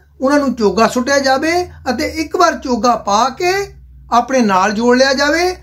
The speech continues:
ਅਤੇ ਕਿਹਾ ਜਾਵੇ ਕਿ ਆਹ ਦੇਖ ਲਓ, ਸੰਵਿਧਾਨ ਦੇ ਵਿੱਚ ਲਿਖਿਆ ਆ, ਹੁਣ ਤੁਹਾਡੇ ਨਾਲ ਧੋਖਾ ਨਹੀਂ ਹੋਵੇਗਾ। ਮੈਂ ਹਰਨੇਕ ਸਿੰਘ ਅਤੇ ਹੋਰ ਜਿਹੜੇ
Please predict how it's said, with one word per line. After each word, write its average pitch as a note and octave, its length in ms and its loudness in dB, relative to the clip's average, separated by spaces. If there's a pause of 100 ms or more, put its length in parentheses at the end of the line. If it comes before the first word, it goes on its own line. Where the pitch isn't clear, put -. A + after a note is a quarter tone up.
(160)
ਅਤੇ A#3+ 180 -2
ਕਿਹਾ C#4 320 0
ਜਾਵੇ B3+ 460 0 (300)
ਕਿ A3+ 140 -12 (160)
ਆਹ D#4 160 4
ਦੇਖ A#3 220 -2
ਲਓ, A#3+ 360 0 (140)
ਸੰਵਿਧਾਨ G3 580 -2
ਦੇ G#3+ 120 2
ਵਿੱਚ B3 400 -4 (440)
ਲਿਖਿਆ F#3 400 2
ਆ, A#3 300 0 (300)
ਹੁਣ F4 140 -4
ਤੁਹਾਡੇ F#3 340 -2
ਨਾਲ A#3+ 320 -2 (240)
ਧੋਖਾ B3 640 0 (220)
ਨਹੀਂ F3+ 260 0
ਹੋਵੇਗਾ। D3+ 500 -4 (540)
ਮੈਂ G#3+ 400 0 (440)
ਹਰਨੇਕ A#3 340 2
ਸਿੰਘ A#3+ 360 -4 (300)
ਅਤੇ G3+ 240 0
ਹੋਰ A3 480 0 (380)
ਜਿਹੜੇ F#3+ 400 0